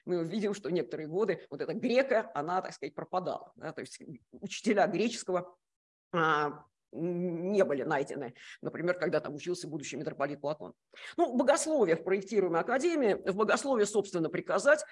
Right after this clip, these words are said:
чтобы учили главные догматы веры, закон Божий, чёл бы учитель богословский, свящ-, богословский, который преподает богословие,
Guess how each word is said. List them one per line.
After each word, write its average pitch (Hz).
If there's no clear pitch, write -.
чтобы 214
учили 233
главные 180
догматы 160
веры, 170
закон 226
Божий, 165
чёл 285
бы 196
учитель 202
богословский, 160
свящ-, -
богословский, 196
который 160
преподает 160
богословие, 135